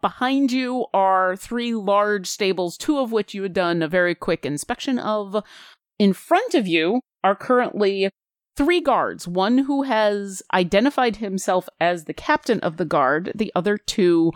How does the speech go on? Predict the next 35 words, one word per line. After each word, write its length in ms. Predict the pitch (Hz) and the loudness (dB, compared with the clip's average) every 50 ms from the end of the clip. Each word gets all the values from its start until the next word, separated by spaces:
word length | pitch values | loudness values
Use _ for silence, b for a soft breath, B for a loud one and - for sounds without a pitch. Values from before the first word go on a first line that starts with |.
| B B B B _ _ _ - | B B B B _ _ _ -2
are 480 | 175 170 165 160 160 160 156 156 160 151 _ _ _ _ - - - | 0 2 4 4 4 2 0 -2 -4 -6 _ _ _ _ -12 -6 -4
apparently 400 | - 143 180 196 196 - 180 170 | -4 -2 -2 -2 -2 0 -2 -2
just 320 | 147 170 160 - - - | -2 -4 -6 -8 -10 -8
guards 300 | 170 185 170 165 170 165 | -2 0 2 2 0 -2
that 80 | 180 165 | -4 -8
have 100 | 165 - | -10 -10
come 220 | - - 220 220 | -8 -6 -4 -4
with 160 | 208 156 143 - | -2 -4 -4 -6
him. 240 | 156 147 151 170 | -8 -10 -10 -10
The 100 | 175 147 | -10 -8
stable 480 | - - - - 240 233 247 262 269 254 | -8 -6 -2 0 0 0 0 0 -2 -2
hand 500 | 254 254 226 226 220 220 220 220 220 226 B B B B B B | 0 -2 -2 -2 -2 -2 -2 -2 -4 -6 B B B B B B
that 240 | 208 190 180 - - - | 0 0 0 0 -2 -6
had 320 | - - 185 180 170 160 - | -6 -2 -2 -2 -2 -4 -6
caught 240 | - - 247 262 - | -2 0 0 0 0
you 120 | 240 254 | -4 -6
feeding 320 | - - 240 226 233 214 | -4 -4 -4 -4 -2 0
apples 420 | 202 180 185 - 196 185 180 - - | 0 0 0 0 -2 -2 -4 -4 -6
has 300 | - 190 180 175 156 - - | -4 -2 -2 -2 -4 -6 -12
run 420 | - 156 156 160 151 190 196 226 247 | -12 -12 -10 -6 -2 2 2 4 4
off 420 | 254 196 180 196 226 - - - - | 4 4 2 0 -2 -4 -12 -16 -12
to 140 | - 208 | -10 -8
go, 420 | 170 175 196 180 180 175 170 165 165 _ _ _ - | -4 -2 0 0 0 0 0 -2 -2 _ _ _ -6
quote, 320 | - - 240 214 196 - - _ _ _ _ _ _ _ _ | -2 0 0 0 -2 -6 -16 _ _ _ _ _ _ _ _
"tell 400 | - - - - 233 240 254 254 | -20 -8 -2 0 2 2 2 2
the 160 | 220 196 226 214 | 2 2 0 0
lady 440 | 208 202 202 202 202 202 196 - | 0 0 0 0 2 0 0 0
of 180 | - 165 156 160 | -2 -6 -6 -4
the 100 | 170 170 | -4 -4
house 300 | - 202 190 180 - - | -2 -2 -4 -4 -4 -6
we 120 | 175 170 | -6 -4
have 160 | 185 180 165 165 | -2 -2 -4 -4
an 80 | 156 | -4
intruder." 520 | 143 143 147 - - 302 339 - 139 - 240 _ _ _ _ _ _ _ _ _ _ _ _ _ _ - | -6 -6 -8 -8 -8 -6 -4 -4 -4 -6 -6 _ _ _ _ _ _ _ _ _ _ _ _ _ _ -6
And 520 | 202 202 208 202 202 202 202 196 190 202 | -6 -4 -4 -4 -6 -6 -8 -8 -10 -12